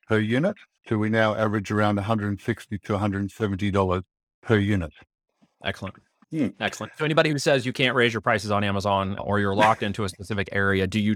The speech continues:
Speaker 2: believe that anymore?
Speaker 1: Absolutely not. I had to rise my, raise my prices during covid for what are obvious reasons to us, but maybe not everybody. Shipping went from, you know, four, five thousand dollars a container from China to West Coast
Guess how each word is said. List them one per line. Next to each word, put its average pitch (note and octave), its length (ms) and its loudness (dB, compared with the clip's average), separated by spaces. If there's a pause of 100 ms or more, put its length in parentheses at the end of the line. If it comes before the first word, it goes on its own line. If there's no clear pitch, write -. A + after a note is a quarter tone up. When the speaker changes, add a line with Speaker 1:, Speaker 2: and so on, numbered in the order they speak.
(160)
Speaker 2:
believe G2 300 -2
that G#2 180 2
anymore? A2 380 0 (580)
Speaker 1:
Absolutely A2 580 2
not. G2+ 220 0 (560)
I A#2+ 140 4
had B2+ 280 0
to C3+ 120 -4
rise G2+ 300 -2
my, F#2+ 160 -6 (120)
raise A2 240 0
my F#2+ 140 -4
prices A2 540 -6 (200)
during G2 240 -4
covid G#2+ 480 0 (120)
for F#2 360 -2 (140)
what G#2+ 200 4
are F2+ 60 2
obvious G2+ 400 0
reasons F#2+ 340 -2
to G#2+ 120 -2
us, G#2+ 160 -2
but A2+ 100 -12
maybe G#2 240 -2
not G2 200 2
everybody. G#2+ 600 0
Shipping A#2 440 2
went G#2+ 220 0
from, G2+ 480 0
you G#2+ 140 2
know, G2 160 4
four, G#2 320 2
five G2 240 2
thousand G2 340 0
dollars G2+ 300 -2
a F#2 60 -14
container G2+ 480 -2
from G2 180 -4
China G2+ 400 0
to F#2+ 160 -6
West G#2 240 -2
Coast A2 240 2